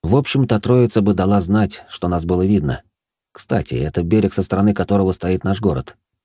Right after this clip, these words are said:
Возможно, это были и наши, но всё равно это нехороший знак. Надо торопиться и развиваться.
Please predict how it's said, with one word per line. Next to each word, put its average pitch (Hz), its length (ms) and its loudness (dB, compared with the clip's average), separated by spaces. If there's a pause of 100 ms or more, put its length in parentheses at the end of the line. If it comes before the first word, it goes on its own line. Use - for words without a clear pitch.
Возможно, 117 420 2
это 110 180 2
были 104 220 4
и 107 140 0
наши, 110 380 0 (380)
но 117 160 -4
всё - 140 -4
равно 120 280 4
это 78 160 -4
нехороший 78 420 -4
знак. 71 320 -4 (440)
Надо 85 240 -2
торопиться 85 600 -2 (220)
и 82 60 -2
развиваться. 85 640 0